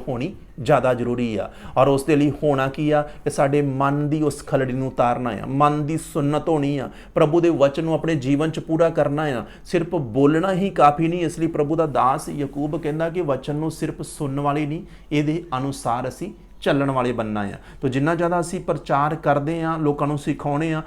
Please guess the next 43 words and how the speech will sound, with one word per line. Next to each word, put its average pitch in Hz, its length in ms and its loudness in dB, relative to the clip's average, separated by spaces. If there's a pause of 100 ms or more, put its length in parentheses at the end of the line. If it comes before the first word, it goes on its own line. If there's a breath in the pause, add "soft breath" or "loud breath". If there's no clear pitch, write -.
(180 loud breath)
ਉਸ 147 100 0
ਤੋਂ 165 160 0
ਜ਼ਿਆਦਾ 147 260 2
ਸਾਡੇ 147 280 -2
ਜੀਵਨ 143 360 -2
ਦੇ 143 80 0
ਵਿੱਚ 139 180 0
ਇਹ 143 60 0
ਵਚਨ 131 340 -4 (280 loud breath)
ਹੋਣਾ 143 220 2
ਬਹੁਤ 131 460 -4
ਜ਼ਿਆਦਾ 123 380 -2 (160 loud breath)
ਜ਼ਰੂਰੀ 127 400 -2
ਆ, 92 140 -6 (240 loud breath)
ਤਾਂ 139 200 4
ਹੀ 147 220 0 (200)
ਪ੍ਰਭੂ 160 300 -2
ਦੇ 180 120 0
ਵੱਲੋਂ 139 240 0
ਸਾਡੀ 127 280 -2
ਸ਼ੋਭਾ 127 460 -6 (180)
ਹੋ 156 100 2
ਸਕਦੀ 104 480 -6
ਆ। 98 60 -8 (260 loud breath)
ਸੋ 139 140 -6
ਪ੍ਰਭੂ 127 300 -4
ਇਹਨਾਂ 139 140 -2
ਵਚਨਾਂ 139 340 -4
ਦੁਆਰਾ 135 240 0
ਤੁਹਾਨੂੰ 143 380 -4
ਆਸ਼ੀਸ਼ 135 360 -2
ਦੇਵੇ। 160 280 0 (500 loud breath)
ਪ੍ਰਾਰਥਨਾ 123 420 0
ਕਰਾਂਗੇ। 104 420 -6 (280 loud breath)
ਪ੍ਰਭੂ 147 260 0
ਜੀ, 170 160 -2
ਤੁਹਾਡੇ 151 200 0
ਪਵਿੱਤਰ 135 380 -4
ਵਚਨਾਂ 131 340 -2
ਦੇ 135 80 -4
ਲਈ 139 80 0
ਤੁਹਾਡਾ 139 260 -2
ਧੰਨਵਾਦ। 135 540 0